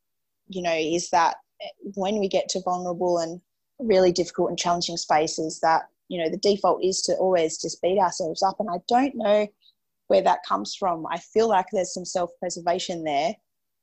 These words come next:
but it's also, I feel like it's also this fear that keeps us trapped to, if we move to the, to the deeper space, that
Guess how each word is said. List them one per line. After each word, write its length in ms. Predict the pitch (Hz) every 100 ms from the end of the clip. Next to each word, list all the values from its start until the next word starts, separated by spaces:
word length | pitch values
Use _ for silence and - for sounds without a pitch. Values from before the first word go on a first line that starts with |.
| _ _
but 100 | 190
it's 160 | 196
also, 300 | 214 220 -
I 800 | 190 185 185 - - _ _ - -
feel 80 |
like 140 | 190 185
it's 140 | 190
also 300 | 196 202 202
this 320 | 175 170 - -
fear 360 | 208 285 180 107 - _
that 180 | 175 -
keeps 260 | - - -
us 120 | -
trapped 400 | - 208 - -
to, 200 | 185 175 175 _ _ _ _ _ _ _ -
if 260 | - 185
we 100 | 180
move 300 | 175 180 180
to 120 | - -
the, 160 | 156 - _ _ _ _ _ _ _ -
to 100 | 190
the 80 | 202
deeper 360 | 180 175 175
space, 600 | 175 - 175 247 - - -
that 200 | 170